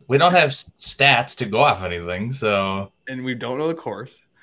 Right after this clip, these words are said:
Speaker 2: except for the
Speaker 1: No,
Speaker 2: flyover.
Speaker 1: yeah, nobody knows anything about the course. I don't,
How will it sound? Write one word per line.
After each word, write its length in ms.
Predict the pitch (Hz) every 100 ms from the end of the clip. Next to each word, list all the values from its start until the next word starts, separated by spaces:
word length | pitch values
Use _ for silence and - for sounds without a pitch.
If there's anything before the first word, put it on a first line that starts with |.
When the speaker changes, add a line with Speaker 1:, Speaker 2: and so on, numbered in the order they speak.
| _ _ _
Speaker 2:
except 200 | - 110
for 140 | 117
the 160 | 120 113
Speaker 1:
No, 160 | 113 110
Speaker 2:
flyover. 140 | 104
Speaker 1:
yeah, 260 | 110 92 92
nobody 340 | 98 101 113 120
knows 240 | 117 110
anything 280 | 113 107 110
about 200 | 104 104
the 80 | 107
course. 240 | 98 95 -
I 80 | 120
don't, 180 | 127